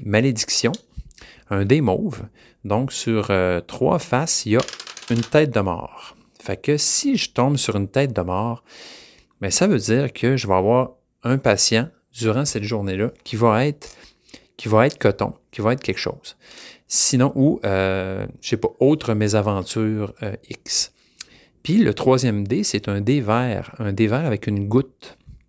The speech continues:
Donc, dans le jeu original, il s'agit d'une goutte de poison. Euh, mais là, euh, je, j'interprète pas ça comme du poison.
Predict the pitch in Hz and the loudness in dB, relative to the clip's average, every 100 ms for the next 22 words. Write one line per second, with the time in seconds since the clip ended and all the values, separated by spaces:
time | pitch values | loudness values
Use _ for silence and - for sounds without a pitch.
0 | _ _ _ _ - 120 107 123 110 101 | _ _ _ _ -10 -2 2 4 4 2
1 | 101 143 135 95 92 98 120 151 98 - | 2 2 2 0 -4 -2 0 0 -4 -8
2 | - - - - 113 98 - 101 95 135 | -20 -20 -20 -6 -2 2 4 4 2 -2
3 | 147 - 98 101 123 107 98 - 98 92 | -4 -4 -2 2 2 2 0 2 2 0
4 | 104 - - - - - - - 95 95 | -4 -10 -18 -18 -16 -20 -16 -6 -2 0
5 | 98 98 104 135 151 101 90 90 - - | 0 2 4 4 4 2 0 -2 -4 -10
6 | - - - - _ - 104 98 98 - | -12 -16 -20 -20 _ -6 -4 -2 -2 -2
7 | 117 - 123 175 156 110 - - 104 92 | -2 0 0 0 0 -2 -4 -2 -2 -2
8 | 104 | -8